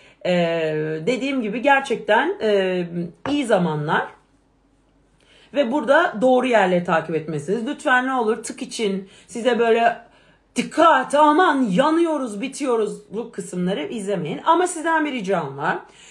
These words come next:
Şimdi izlenimlerimiz iyi, yorumlar yapıyorsunuz falan ama abone sayımız az artıyor. Yüz otuz bir bindeyiz. Bence iki yüz bin hak ediyor, iki yüz elli bin hak ediyor. O yüzden hani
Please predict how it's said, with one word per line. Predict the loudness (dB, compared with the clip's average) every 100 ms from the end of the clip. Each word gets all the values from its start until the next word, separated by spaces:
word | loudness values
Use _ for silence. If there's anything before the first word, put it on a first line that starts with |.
| -8
Şimdi | -6 -4
izlenimlerimiz | -6 -4 -4 -4 -4 -4 -4 -4 -6
iyi, | -6 -4 0
yorumlar | 2 2 2 4 4
yapıyorsunuz | 2 -4 -8 -10 -10 -10 -6 -6 -8
falan | -2 0 2 0
ama | 2 2 2 -2 -16 _ _ 0
abone | 2 4 4
sayımız | 4 2 -2 -2 0
az | 2 2 2 -2
artıyor. | -6 -2 -2 -2 -6
Yüz | -6 -8
otuz | -8 -10 -4
bir | -2 0
bindeyiz. | -2 -2 0 0 0 -2 0
Bence | 0 0 -4
iki | -4
yüz | -6 -4
bin | -4
hak | 0 0 -2
ediyor, | -2 -2
iki | -2 -4
yüz | -2
elli | 0 -2 -4
bin | -4
hak | -4 -4
ediyor. | -8 -8 -6 -6 -8 -14 -4
O | 0 0
yüzden | 2 -2
hani | 0 -4 -6